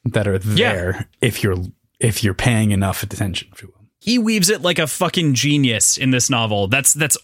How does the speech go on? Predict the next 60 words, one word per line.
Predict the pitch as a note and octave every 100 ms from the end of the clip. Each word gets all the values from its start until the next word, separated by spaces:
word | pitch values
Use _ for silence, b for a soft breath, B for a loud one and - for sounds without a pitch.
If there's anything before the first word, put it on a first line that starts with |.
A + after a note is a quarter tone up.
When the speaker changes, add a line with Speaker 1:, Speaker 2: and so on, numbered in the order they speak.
| -
Speaker 2:
all | F3 F#3 E3
that | D3
I, | A#2+ A#2+
I | B2+
wanna | A#2+ C3 C3
say | A2 C3+ A#2
is, | A2
like, | A#2
even | C3+ D#3+ F#3
just, | C#3+ C#3 C#3+ -
we're, | A#2 C3 B2+
we're | A#2+ B2
only | C3+ D#3+
a | D3+
hundred | C#3+ C#3 A#2+
pages | C3 A#2+ A2
in, | A2+ G#2 G2+ B B B B
but | A#2 - _ _ _ _
boy, | - F3 D3+ G2 F#2+
am | B2+ B2+
I | B2+
still | A2+ - - D3+ C#3 B2 A2+
so | - - - D3 C#3+
psyched | - - A#2+ G2 - -
for | - A2+ G#2+
Speaker 1:
Hmm. | A#2
Speaker 2:
what's | A2+ G#2
to | A2+
come. | A2 G2+
And |
I'm | F#2+
very | A2 G#2+
exci-, | G2 -
I, | A2+ A#2
I | A2+
hope | - C#3 A#2+
that | A2+
you're, | G2 G#2 G2 F#2+ F2+
you're | - A2
along | G2+ F#2+ F#2 F#2
for, | F#2+ - G2
Speaker 1:
Oh. | D3
Speaker 2:
for | A2+ G2+
this | F#2
ride. | A2 G2+ F#2+ B B
But | C#3+
you | C#3+
Speaker 1:
I | F3+
Speaker 2:
loving | E3+ E3 E3+ E3
this | D3
political | - D#3 C3+
intrigue | C3+ B2+ C3+
stuff | A#2 A#2 A2
is | A2
so | - C3 C3
good | B2+
to | B2+
me | C3
because | B2+ A#2+ G#2
there, | A#2 A#2+